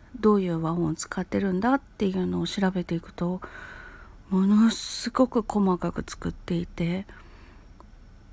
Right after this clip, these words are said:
うん、緻密で、パズルのピース、千ピースぐらいのパズルを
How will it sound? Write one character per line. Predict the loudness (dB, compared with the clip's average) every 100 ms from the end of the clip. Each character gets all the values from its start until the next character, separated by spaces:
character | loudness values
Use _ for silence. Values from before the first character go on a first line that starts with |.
| -20 -20 -20 -20 -20 -6
う | -4
ん、 | -2 -2 -4 -6 -10 -16 -20 -20 -20 -12
緻 | -4 0
密 | 0 0 -2
で、 | 0 0 -2 -12 -18 -18 -20 -20 -16 -2
パ | 2
ズ | 2 2
ル | 2
の | 0
ピ | -2 -2
ー |
ス、 | -2 -2 -4 -6 -14 -20 -20 -20 -20 -20 -20
千 | -4 2 2
ピ | 4 2
ー |
ス | 4 2
ぐ | 2
ら | 2
い | 0
の | -2
パ | -4 -4
ズ | -2
ル | -2
を | -4 -8